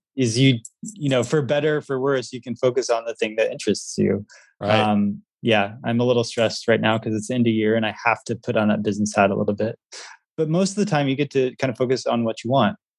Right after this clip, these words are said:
Speaker 2: It's more than just, uh, sitting down and writing code all day, I would
Speaker 1: Yeah.
Speaker 2: imagine. Um, and I know you've done a couple of things, uh, a-, and, you know, in terms of marketing,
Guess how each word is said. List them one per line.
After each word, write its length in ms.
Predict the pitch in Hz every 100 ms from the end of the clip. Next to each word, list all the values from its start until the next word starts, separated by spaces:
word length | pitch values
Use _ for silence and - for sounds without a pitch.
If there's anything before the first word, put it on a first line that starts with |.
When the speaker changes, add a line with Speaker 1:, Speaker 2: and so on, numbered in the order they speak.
| -
Speaker 2:
It's 180 | 165 -
more 360 | 180 220 247
than 180 | 214 196
just, 420 | 139 165 151 - -
uh, 200 | 143 135
sitting 260 | - 139
down 140 | 135 117
and 80 |
writing 240 | 110 104 98
code 260 | 117 107
all 140 | 98 92
day, 280 | 95 92 - _
I 100 | 110
would 100 | 107
Speaker 1:
Yeah. 60 | 98
Speaker 2:
imagine. 520 | 98 95 104 - 101 -
Um, 320 | 127 123 120 156
and 140 | 151
I 60 | 170
know 240 | 185 226
you've 280 | 208 202 143 -
done 360 | 160 151 139
a 100 | 147
couple 320 | - 185 185 127
of 100 | -
things, 520 | 107 113 123 123 - -
uh, 540 | 127 117 110 110 120 -
a-, 180 | 135 135 -
and, 300 | 135 127 123 180
you 100 | 180
know, 120 | 143
in 160 | 151
terms 340 | - 220 214 175
of 60 |
marketing, 500 | 120 104 - 101 95